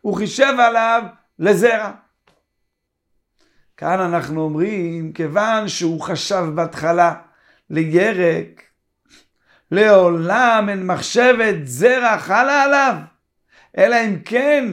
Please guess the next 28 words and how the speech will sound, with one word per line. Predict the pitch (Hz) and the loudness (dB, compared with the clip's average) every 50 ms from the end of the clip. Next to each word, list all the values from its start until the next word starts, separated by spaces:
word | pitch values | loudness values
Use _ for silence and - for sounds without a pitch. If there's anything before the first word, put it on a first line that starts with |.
| 147 120 - _ _ _ _ _ _ | -10 -12 -16 _ _ _ _ _ _
הוא | - 226 233 | -6 -2 0
יעשה | 220 214 196 190 170 - - 220 233 | 2 2 2 2 -2 -2 -2 -2 -2
מעשה. | 226 214 214 196 190 165 - - 165 139 120 - _ _ _ _ _ _ - | -2 -2 -2 -2 -2 -4 -6 -6 -8 -8 -8 -12 _ _ _ _ _ _ -6
איזה | - 196 202 185 233 240 | -2 -2 0 4 4 4
מעשה? | 226 226 214 202 185 196 - 180 165 170 185 - - _ _ _ _ _ _ _ 143 | 4 4 2 0 -2 -4 -6 -8 -8 -8 -10 -12 -16 _ _ _ _ _ _ _ -8
מנע | 135 151 165 165 180 220 254 277 277 | -4 -4 -2 -2 0 2 2 4 4
ממנו | 277 262 247 247 254 254 240 233 226 190 | 2 0 0 0 0 0 0 0 0 -2
שלוש | - - 220 190 202 240 247 - - - | 0 2 2 4 4 4 2 2 0 -2
מורביות. | 220 214 220 202 202 180 175 196 196 - 208 196 - - - - _ _ _ _ _ _ _ _ _ _ _ | -4 -2 -2 -2 -2 -2 -2 -2 0 2 2 2 2 0 -6 -12 _ _ _ _ _ _ _ _ _ _ _
כל | - 294 320 320 233 - | 0 2 2 2 2 -4
תקופה | - - 233 226 247 254 247 | -12 -16 -12 -6 -4 -4 -2
מסוימת | 247 233 220 - - 240 262 254 240 233 233 | -4 -6 -10 -12 -6 -6 -4 -4 -4 -6 -8
רגילים | 202 208 196 214 226 247 240 226 | -10 -10 -8 -6 -6 -6 -4 -2
להשקות | 233 226 214 - - - - 254 247 247 - | 0 0 0 -2 -2 0 0 2 2 2 -2
אותם, | 233 226 - 247 226 196 156 131 - _ _ _ _ _ - - - - - _ _ _ _ _ - | -4 -2 0 0 0 0 -2 -6 -14 _ _ _ _ _ -20 -20 -20 -20 -20 _ _ _ _ _ -4
את | 208 202 208 240 | -4 0 2 2
הפול | 214 214 208 208 - - _ _ _ _ _ _ _ _ _ - - 240 254 240 | 2 2 0 -4 -12 -18 _ _ _ _ _ _ _ _ _ -14 -10 -6 -4 -4
המצרי | 240 226 233 - - 240 240 254 | -4 -4 -6 -8 -8 -4 0 0
הזה. | 269 254 202 220 233 202 - - _ _ _ _ _ | 0 2 0 0 -2 -4 -4 -8 _ _ _ _ _
שלוש | - - - 185 190 214 285 302 - - | -16 -8 -4 0 2 2 2 2 0 -2
פעמים | - - 262 247 254 294 330 302 | -8 -8 -6 -6 -6 -6 -6 -6
הוא | 294 262 247 | -4 -4 0
לא | 254 277 269 262 | 2 2 4 4
השקע | 247 226 - - - - 254 247 233 | 2 0 -4 -10 -6 -2 -2 0 0
בזמן | 226 220 185 185 220 233 233 226 | 0 -2 -4 -4 -4 -4 -6 -6
שהיה | - - 208 214 208 | -6 -6 -6 -6 -4
צריך | 208 208 196 202 185 - 190 | -4 -6 -6 -6 -6 -4 -4
להשקות. | 202 185 175 - - - 165 151 - - _ | -2 -2 -4 -4 -6 -8 -8 -8 -10 -14 _